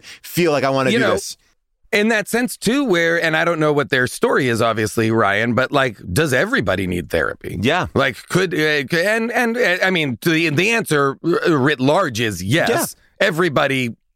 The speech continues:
Speaker 2: everybody needs therapy, not just these people here,
Speaker 1: Yeah.
Speaker 2: but, like, everybody could benefit from therapy.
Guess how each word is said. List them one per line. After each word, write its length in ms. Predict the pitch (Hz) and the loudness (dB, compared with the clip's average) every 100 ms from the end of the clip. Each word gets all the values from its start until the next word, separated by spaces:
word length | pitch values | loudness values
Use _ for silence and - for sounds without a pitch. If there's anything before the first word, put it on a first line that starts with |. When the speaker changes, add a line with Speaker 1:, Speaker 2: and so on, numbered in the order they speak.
| - | -4
Speaker 2:
everybody 600 | 202 294 285 139 107 107 | 0 0 0 0 -2 -2
needs 260 | 107 101 80 | -2 -2 -2
therapy, 440 | 98 80 82 123 | -2 -2 -2 -2
not 220 | 143 139 - | 0 0 -2
just 260 | 131 - | -6 -4
these 200 | 135 127 | -4 -4
people 300 | - 120 113 | -2 -2 0
here, 280 | 107 127 113 | 0 0 0
Speaker 1:
Yeah. 60 | - - - | -4 -6 -2
Speaker 2:
but, 180 | 170 | 0
like, 160 | 175 - | -2 0
everybody 600 | 196 269 233 143 135 123 | -2 0 0 0 -2 -2
could 240 | - 135 95 | -2 -2 0
benefit 500 | 147 135 - 123 - | 0 -2 -2 -4 -2
from 340 | - 131 117 | -2 0 -2
therapy. 600 | - 117 131 180 233 | -2 0 0 0 -2